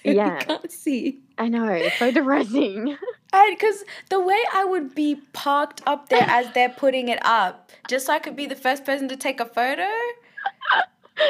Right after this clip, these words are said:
Speaker 1: I would
Speaker 2: That'd
Speaker 1: do
Speaker 2: be
Speaker 1: that.
Speaker 2: cute.
Speaker 1: No,
Speaker 2: Ugh.
Speaker 1: facts. If you ever get, like, a billboard situation here in Perth,
Speaker 2: Do you
Speaker 1: I'm
Speaker 2: know
Speaker 1: gonna
Speaker 2: it's meant to be on
Speaker 1: drive.
Speaker 2: the, um, the Karen Up Shopping Centre campaign?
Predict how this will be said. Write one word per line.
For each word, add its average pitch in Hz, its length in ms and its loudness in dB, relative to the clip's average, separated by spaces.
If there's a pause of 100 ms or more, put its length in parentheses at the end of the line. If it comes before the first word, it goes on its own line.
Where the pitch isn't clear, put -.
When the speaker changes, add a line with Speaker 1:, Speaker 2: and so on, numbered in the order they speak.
Speaker 1:
I 320 220 4
would 440 200 -6
Speaker 2:
That'd - 0 -
Speaker 1:
do 247 180 -2
Speaker 2:
be 269 60 -4
Speaker 1:
that. 202 320 2 (100)
Speaker 2:
cute. 139 220 -6 (520)
Speaker 1:
No, 240 200 0
Speaker 2:
Ugh. 220 340 2
Speaker 1:
facts. 208 580 0
If 262 220 -2
you 349 120 -4
ever 254 320 2
get, 226 260 0
like, 214 180 -2
a 208 60 -4 (120)
billboard 190 680 -2
situation 185 680 -6
here 196 300 -4
in 185 80 -8
Perth, 180 520 0 (300)
Speaker 2:
Do 277 100 2
you 330 60 6
Speaker 1:
I'm 339 60 4
Speaker 2:
know 330 120 2
Speaker 1:
gonna 311 120 2
Speaker 2:
it's - 100 -6
meant 285 160 2
to 247 60 4
be 277 60 2
on 214 360 4
Speaker 1:
drive. - 20 -2 (120)
Speaker 2:
the, - 60 -4
um, 175 440 -6
the 185 80 -4
Karen 165 400 -6
Up 147 200 -10 (680)
Shopping 175 300 -10
Centre 160 600 -6
campaign? 156 540 -10